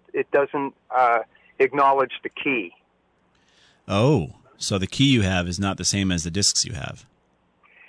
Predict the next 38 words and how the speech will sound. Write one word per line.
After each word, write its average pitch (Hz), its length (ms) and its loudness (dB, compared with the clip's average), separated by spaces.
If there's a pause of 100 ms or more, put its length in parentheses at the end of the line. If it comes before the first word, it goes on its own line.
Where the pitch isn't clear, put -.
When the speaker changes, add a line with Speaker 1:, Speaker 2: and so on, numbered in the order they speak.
(240)
Speaker 1:
Yeah, 160 320 2 (340)
uh, 147 240 6 (260)
it, 165 140 8 (100)
it 170 220 4
was, 214 580 6 (280)
and 160 160 2
then 170 200 4
until 156 360 2
that, 160 180 6 (260)
that 143 280 6
update 151 440 2 (160)
started. 117 460 2 (100)
So - 100 2 (120)
somehow 160 500 4
in, 131 220 2
in 127 200 -4
the 127 60 -2
Microsoft 131 800 2
world, 127 460 4 (340)
it 123 80 -6
has 127 240 2
erased 120 380 -2 (220)
that. - 280 -4 (520)
Speaker 2:
Well, 160 100 -6
that's 262 180 -2
interesting. 135 460 -2
Again, 127 240 2
Microsoft 214 580 0
suppo-, 175 240 -4
is 135 160 0
supposed 165 400 -4
to 151 80 -6
support 123 540 -2
Windows 127 380 0
seven 85 540 -2
until 95 280 -4
twenty 101 320 -2
twenty. - 380 -12